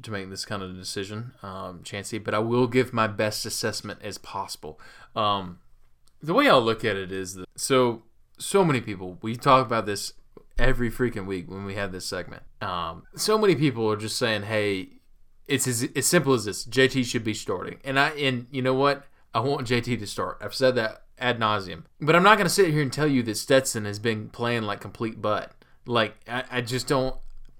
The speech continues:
And, and this past weekend, he's held to such a high standard. It's like, if he makes a single mistake, the guy, it's like,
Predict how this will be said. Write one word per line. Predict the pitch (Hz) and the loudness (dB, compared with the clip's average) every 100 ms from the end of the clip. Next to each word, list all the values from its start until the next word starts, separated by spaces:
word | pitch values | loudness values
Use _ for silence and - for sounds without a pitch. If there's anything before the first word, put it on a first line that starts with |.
| - | -14
And, | - 139 139 | -4 -2 -2
and | 143 139 | -2 -2
this | 135 | 0
past | 175 175 160 | 2 0 0
weekend, | 160 165 139 117 110 107 - - - - - - | -4 -2 0 0 -2 -8 -16 -20 -20 -20 -20 -8
he's | - 160 | 0 0
held | 160 220 294 - | 2 4 2 2
to | 160 | -2
such | - 175 - | 0 0 -2
a | |
high | - - - 131 143 170 | -8 -10 -6 2 4 4
standard. | 175 - 131 120 120 101 87 - | 2 -2 0 0 0 -2 -6 -8
It's | 120 110 | -12 -4
like, | 131 123 | 0 0
if | 120 - | -2 -6
he | 226 | -2
makes | 214 - | -2 -2
a | 123 | -4
single | - 139 113 | -4 -4 -2
mistake, | 104 - 92 85 - - - - - | -4 -4 -4 -6 -14 -20 -20 -16 -8
the | |
guy, | 113 135 156 156 | 0 2 4 2
it's | 123 127 117 | -2 -6 2
like, | 139 120 | 4 4